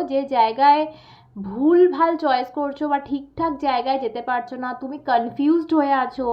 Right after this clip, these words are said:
কি করব না করব, ডিসিশনে আসতে পারছো না, দিশাহীন একটা অবস্থা, ঠিক আছে? এবং সেই জায়গা থেকে,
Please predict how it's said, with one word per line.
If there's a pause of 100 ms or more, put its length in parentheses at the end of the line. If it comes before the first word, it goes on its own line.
(140)
কি
করব
না
করব, (800)
ডিসিশনে
আসতে
পারছো
না,
দিশাহীন
একটা (140)
অবস্থা, (560)
ঠিক
আছে? (1500)
এবং (260)
সেই
জায়গা
থেকে,